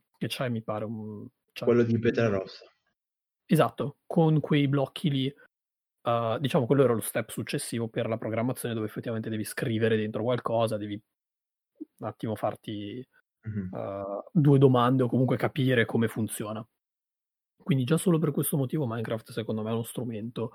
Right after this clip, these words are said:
Speaker 1: e, e ripeto, strumento,
Speaker 2: Mhm.
Speaker 1: che è strautile, cioè per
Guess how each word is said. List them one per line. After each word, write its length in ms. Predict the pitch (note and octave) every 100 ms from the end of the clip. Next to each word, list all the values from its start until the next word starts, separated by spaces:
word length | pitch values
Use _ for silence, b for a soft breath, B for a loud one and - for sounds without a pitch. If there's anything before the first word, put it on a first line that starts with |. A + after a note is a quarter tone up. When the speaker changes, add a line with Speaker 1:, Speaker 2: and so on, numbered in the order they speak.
| B B _ _
Speaker 1:
e, 200 | - B2
e 60 | A#2+
ripeto, 540 | A#2+ A2+ A2 A2+ G#2 _ _ _ _ _ _
strumento, 760 | - - A2+ G#2 G#2 A2 C#3 B _ _ _ _ _ -
Speaker 2:
Mhm. 280 | G#2+ G#2 G2+
Speaker 1:
che 220 | - - A#2
è 60 | -
strautile, 680 | - A2+ G#2 - G#2+ A2+ -
cioè 440 | D3 A#2+ A2+ G#2+
per 220 | - A2+